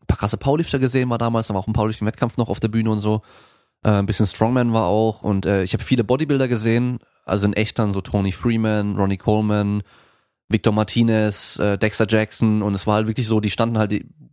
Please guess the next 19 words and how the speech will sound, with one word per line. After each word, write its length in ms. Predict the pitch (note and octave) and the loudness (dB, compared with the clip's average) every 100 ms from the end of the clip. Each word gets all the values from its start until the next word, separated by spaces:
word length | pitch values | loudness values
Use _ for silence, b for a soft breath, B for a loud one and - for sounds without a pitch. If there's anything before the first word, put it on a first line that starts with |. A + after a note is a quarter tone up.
| - | -6
ja, 260 | A#2+ F#3+ D4 | -2 0 -2
du 120 | A#2+ B2+ | -4 -4
hast 180 | B2+ | -2
einfach 220 | - C3 C#3+ | -2 0 0
mit 100 | C#3+ | 0
denen 120 | C3+ | 0
ein 20 | |
bisschen 160 | B2 B2 | -2 -2
gelabert, 340 | A#2+ E3 F#3+ | 0 0 -2
kurz 300 | F#3 E3+ - | 2 2 0
ein 40 | |
Foto 200 | - E3 | -2 0
gemacht 320 | F3 E3 E3 D3+ | 0 -2 -4 -2
noch, 100 | D3 | -2
wenn 100 | C#3+ | 0
du 80 | C#3 | 0
wolltest 240 | C3+ C#3 | 0 0
und 80 | C3 | 0
so. 180 | C3 | 0